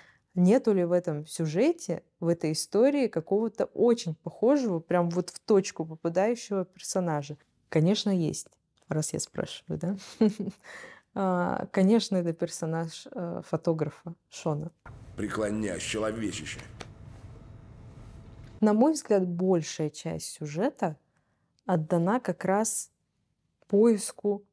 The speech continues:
Speaker 1: Шона. Вот он непосредственно ищет этого фотографа. Причем, ну, на мой взгляд, не совсем понятно, зачем.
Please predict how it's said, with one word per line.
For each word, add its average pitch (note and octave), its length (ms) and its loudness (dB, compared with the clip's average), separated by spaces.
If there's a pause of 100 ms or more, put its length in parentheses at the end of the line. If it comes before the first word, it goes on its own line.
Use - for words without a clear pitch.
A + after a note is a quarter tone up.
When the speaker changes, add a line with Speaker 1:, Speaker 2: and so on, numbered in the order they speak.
Speaker 1:
Шона. D#3 640 0 (200)
Вот E3+ 200 -2
он F#3 120 6
непосредственно F#3 840 0
ищет G3+ 500 -4
этого F#3 320 4
фотографа. F3 760 -2 (440)
Причем, F#3 500 2 (260)
ну, B3+ 120 8
на C4 120 6
мой B3 280 6
взгляд, F#3+ 720 -2 (340)
не G#3+ 180 2
совсем G3 480 2
понятно, D3 520 -4
зачем. D#3+ 540 -8